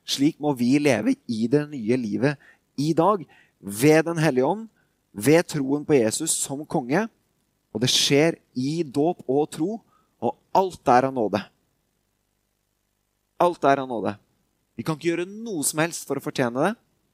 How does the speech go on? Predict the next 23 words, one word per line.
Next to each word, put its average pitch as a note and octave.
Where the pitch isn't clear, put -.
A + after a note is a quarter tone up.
Vi A#2+
kan D3+
ikke E3+
gjøre F3
noe F#3+
som C3+
helst G3
for C3+
å C#3
hjelpe D#3
til. G3
Men G#2+
ved D#3
troen, E3
ved B2
dåpen, D#3+
så -
kan B2+
vi A#2+
ta -
imot A#2+
den A#2
nåden. G#2+